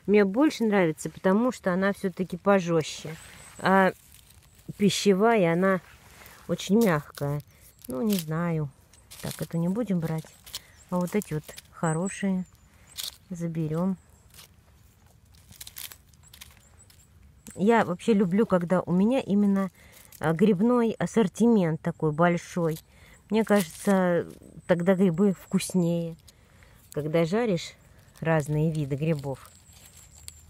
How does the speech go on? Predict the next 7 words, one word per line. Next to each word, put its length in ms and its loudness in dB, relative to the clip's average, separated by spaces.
ну, 220 -8
как-то 400 -6
вкуснее 460 -2
получается. 800 -8
И 260 -2
даже 320 2
мариновать 800 0